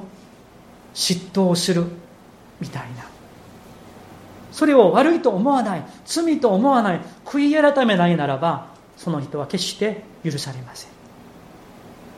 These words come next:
なぜなら皆さん、許さないもの、哀れ、憐れまないもの、受け入れないものは、神の御国で生きることはできませんよ。この偽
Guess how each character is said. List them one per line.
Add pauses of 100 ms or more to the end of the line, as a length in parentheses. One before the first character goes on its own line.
(320)
な
ぜ
な
ら
皆
さ (480)
ん、
許
さ
な
い
も
の、 (140)
哀
れ、 (380)
憐
れ
ま
な
い
も
の、 (360)
受
け
入
れ
な
い
も
の
は、 (360)
神
の
御
国
で
生
き
る
こ
と
は
で
き
ま
せ
ん
よ。 (2250)
こ
の (160)
偽